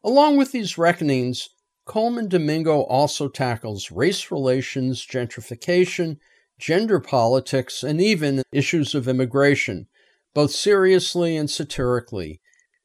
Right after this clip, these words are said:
And it's the satirical part that maintains the play's edge and ensures it doesn't fall into the pit of mawkish sentimentality.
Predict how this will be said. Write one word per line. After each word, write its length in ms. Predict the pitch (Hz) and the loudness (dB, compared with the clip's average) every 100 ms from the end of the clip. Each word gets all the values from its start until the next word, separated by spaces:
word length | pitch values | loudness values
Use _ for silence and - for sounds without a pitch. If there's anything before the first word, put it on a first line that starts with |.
| - | -4
And 200 | 135 139 | 0 0
it's 220 | 135 - | -2 -4
the 100 | 135 | -6
satirical 760 | - 143 - 185 185 175 143 | -6 -8 -2 0 0 -2 -6
part 440 | - 131 123 117 - _ _ | -2 0 0 0 -6 _ _
that 160 | 127 131 | -4 0
maintains 720 | 131 123 - 156 170 175 - | -2 -2 -4 -2 0 0 -2
the 80 | 143 | -12
play's 440 | - 143 143 135 | -6 -2 0 0
edge 520 | 135 131 101 85 - - _ _ | 6 6 4 -4 -16 -16 _ _
and 140 | 113 | -4
ensures 640 | 123 113 - 175 170 160 - | -2 -2 -4 0 2 0 -2
it 120 | 110 | -2
doesn't 340 | 139 139 156 | 2 2 0
fall 340 | 139 147 135 135 | -6 -2 0 0
into 240 | 127 - | -2 -6
the 100 | 113 | -8
pit 320 | 110 180 120 - _ _ _ | -4 -2 -2 -4 _ _ _
of 160 | 123 95 | -4 -2
mawkish 580 | 104 123 120 127 - - | 2 2 2 -4 -6 -6
sentimentality. 1120 | 123 117 127 117 113 120 113 117 95 95 95 | -6 -6 -6 -6 -6 -2 0 0 -4 -8 -12